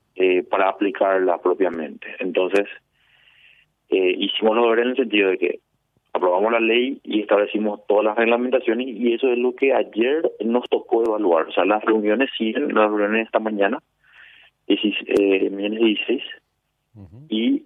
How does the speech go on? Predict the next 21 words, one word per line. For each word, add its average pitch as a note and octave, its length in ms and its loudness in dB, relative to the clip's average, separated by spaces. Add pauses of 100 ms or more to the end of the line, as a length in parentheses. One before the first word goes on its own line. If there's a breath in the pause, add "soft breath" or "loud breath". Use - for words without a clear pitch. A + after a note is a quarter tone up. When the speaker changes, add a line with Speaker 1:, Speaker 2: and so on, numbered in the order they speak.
Speaker 1:
eh, G2+ 720 2
hasta - 220 -4
mañana G#2 460 0
son G2+ 100 -2
las G2 100 2
reuniones, G#2+ 500 0 (280)
eh, F#2+ 580 2
y - 140 -6
se - 80 2
está G#2 140 0
evaluando G#2+ 460 2
a - 20 2
diferentes G#2 420 0
países, F2+ 420 0
¿verdad? E2 280 0
Y - 120 2
ayer F#2 280 2
nos G#2+ 100 -6
tocó G2 300 0
a - 20 -2
nosotros, G2+ 420 -2